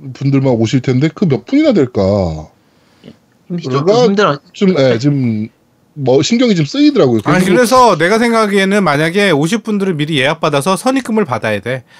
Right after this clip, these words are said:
Speaker 3: 어차피
Speaker 1: 그러니까
Speaker 3: 뷔페나 뭐 이런 데서 할 거니까.
Speaker 1: 제가 봤을 때는
Speaker 3: 음.
Speaker 1: 아니요, 뭐 저 사실은 저것도 생각, 벙커원도 생각하고 있고,
Speaker 3: 음, 아.
Speaker 1: 만약에 할 거면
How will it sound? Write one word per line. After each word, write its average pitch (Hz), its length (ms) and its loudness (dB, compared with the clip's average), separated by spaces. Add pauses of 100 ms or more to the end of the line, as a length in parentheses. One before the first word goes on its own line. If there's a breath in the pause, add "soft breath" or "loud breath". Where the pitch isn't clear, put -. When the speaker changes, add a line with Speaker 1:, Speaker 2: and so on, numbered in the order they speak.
(160 loud breath)
Speaker 3:
어차피 180 320 -4
Speaker 1:
그러니까 208 300 0
Speaker 3:
뷔페나 196 440 2
뭐 143 120 0
이런 165 200 0
데서 156 200 -2
할 151 120 -2
거니까. 143 640 -2
Speaker 1:
제가 196 360 0
봤을 196 380 0
때는 196 440 2
Speaker 3:
음. 107 60 -10
Speaker 1:
아니요, 160 180 2
뭐 135 220 0 (120)
저 135 300 0
사실은 196 500 -2
저것도 156 380 -4
생각, 170 280 -4
벙커원도 170 500 0
생각하고 160 480 -6
있고, 110 600 -6
Speaker 3:
음, 113 440 -8
아. 98 80 -10
Speaker 1:
만약에 170 360 0
할 185 100 -4
거면 98 400 -4